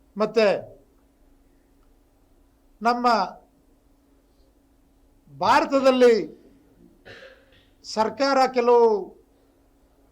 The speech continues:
ವಿಚಾರಗಳಲ್ಲಿ ಎಲ್ಲಿ ಮುಟ್ಟಿಲ್ಲ ಅಂತ ವಿ-, ಸಮುದಾಯದ ಎಲ್ಲ ಜಾತಿ ವರ್ಗಗಳಿಲ್ಲದೆ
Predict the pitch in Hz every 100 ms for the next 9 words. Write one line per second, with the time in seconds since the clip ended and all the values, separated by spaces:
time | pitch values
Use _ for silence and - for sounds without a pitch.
0 | _ 190 202 262 269 254 254 247 247 226
1 | 254 233 233 254 247 240 220 233 220 -
2 | _ _ _ _ - 214 269 269 254 247
3 | 247 226 175 - _ _ _ _ _ _
4 | _ _ _ _ _ _ _ _ _ _
5 | 160 175 247 269 262 208 - - _ _
6 | _ _ _ _ _ _ _ 139 196 233
7 | 247 240 214 214 233 233 233 233 226 233
8 | 240 - -